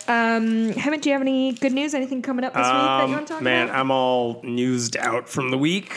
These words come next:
Speaker 2: It's been
Speaker 1: Yeah.
Speaker 2: an exhausting, emotionally exhausting week.
Speaker 1: Just gonna take it easy.
Speaker 2: I'm taking it easy.
Speaker 1: Good,
Speaker 2: It's all
Speaker 1: good,
Speaker 2: good.
Speaker 1: good. And my friend and sometimes guest host of this program is coming over tonight. We're
Speaker 2: Sweet.
Speaker 1: gonna
Speaker 2: Have fun.
Speaker 1: have a sleepover.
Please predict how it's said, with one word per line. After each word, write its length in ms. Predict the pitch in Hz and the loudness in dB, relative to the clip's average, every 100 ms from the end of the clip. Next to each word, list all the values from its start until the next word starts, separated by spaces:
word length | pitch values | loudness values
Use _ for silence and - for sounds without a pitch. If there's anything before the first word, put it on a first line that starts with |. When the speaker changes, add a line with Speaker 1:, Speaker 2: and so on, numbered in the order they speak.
| - | -4
Speaker 2:
It's 300 | 226 247 330 | 0 2 2
been 120 | 330 | 2
Speaker 1:
Yeah. 60 | 127 | 2
Speaker 2:
an 60 | 120 | 2
exhausting, 960 | 113 117 120 120 - 127 117 113 117 | 0 2 2 2 0 2 2 -2 -4
emotionally 640 | 151 135 117 107 117 107 101 | -2 0 0 -2 -2 -2 -2
exhausting 540 | 98 101 98 - 95 | -2 -4 -4 -6 -8
week. 120 | 95 | -8
Speaker 1:
Just 120 | 180 - | -8 -6
gonna 160 | 208 | -4
take 220 | 208 196 | -2 -4
it 100 | 196 | -4
easy. 240 | 190 196 208 | -4 -2 0
Speaker 2:
I'm 80 | 214 | 0
taking 320 | 123 110 117 | 0 -2 -2
it 240 | 113 113 - | -2 -4 -6
easy. 400 | 113 107 110 104 - - | -4 -2 -6 -6 -14 -6
Speaker 1:
Good, 200 | 202 110 | -4 -2
Speaker 2:
It's 80 | 233 | 0
all 100 | 226 | -2
Speaker 1:
good, 160 | 196 196 | -2 -2
Speaker 2:
good. 0 | |
Speaker 1:
good. 440 | 185 170 170 180 202 - - | -2 -2 -2 -4 -8 -18 -10
And 400 | 208 202 202 220 | -4 -2 -2 -2
my 100 | 220 214 | -4 -2
friend 440 | 208 202 208 220 208 | -2 0 -2 -2 -2
and 260 | 196 190 - - _ - | -2 -2 -6 -20 _ -20
sometimes 540 | - 208 208 208 202 - - - - - | -6 -2 0 0 -2 -4 -10 -20 -20 -6
guest 220 | 202 180 | -6 -2
host 260 | 190 202 - | -4 -4 -4
of 120 | 190 | -4
this 160 | 190 | -4
program 400 | - 185 185 185 | -4 -4 -2 -4
is 80 | 190 | -4
coming 200 | - 185 | -4 -4
over 120 | 170 | -4
tonight. 340 | 180 190 180 202 - | -6 -8 -8 -8 -6
We're 100 | 196 | 0
Speaker 2:
Sweet. 180 | 165 | 4
Speaker 1:
gonna 200 | 175 175 202 | 4 0 -4
Speaker 2:
Have 160 | 117 117 | -4 0
fun. 320 | 123 151 107 | 0 0 -4
Speaker 1:
have 180 | - 190 | -6 -6
a 20 | |
sleepover. 640 | 185 - 180 175 190 214 | -4 -6 -4 -2 -2 -4